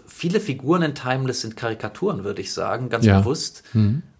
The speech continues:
Speaker 1: Und dann ist der Schluss eine realistische Zweiter Weltkriegssequenz.
Speaker 2: Mhm.
Speaker 1: Und das war so mein Ziel, dass ich den Menschen zeige, ich zeige jetzt so lustig, absurd, alle möglichen Situationen, autoritäres, totalitäres Denken und so weiter.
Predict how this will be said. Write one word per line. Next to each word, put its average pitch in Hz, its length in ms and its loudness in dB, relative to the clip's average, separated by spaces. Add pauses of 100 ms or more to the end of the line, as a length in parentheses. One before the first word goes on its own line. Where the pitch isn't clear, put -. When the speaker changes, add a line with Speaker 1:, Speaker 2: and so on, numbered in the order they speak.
(140)
Speaker 1:
Und 131 180 -2
dann 135 180 4
ist 135 200 -2
der 123 80 6
Schluss 180 500 2
eine 143 300 0
realistische 127 580 2
Zweiter 120 340 -2
Weltkriegssequenz. 101 1500 -6
Speaker 2:
Mhm. 95 60 -2
Speaker 1:
Und 90 220 0
das 117 180 -2
war 143 120 4
so 139 100 -2
mein 120 300 -2
Ziel, 185 540 2 (340)
dass 123 180 0
ich 131 100 -2
den 117 140 -2
Menschen 131 320 -4
zeige, 147 680 0 (880)
ich - 180 -10
zeige 147 360 -4
jetzt 131 80 -6
so 123 140 0
lustig, 131 500 0
absurd, 135 460 2
alle 120 180 -2
möglichen 123 340 -4
Situationen, 127 1000 -2
autoritäres, 117 680 -2
totalitäres 101 640 -6
Denken 143 340 -8
und 139 80 -4
so 127 160 -4
weiter. 127 320 0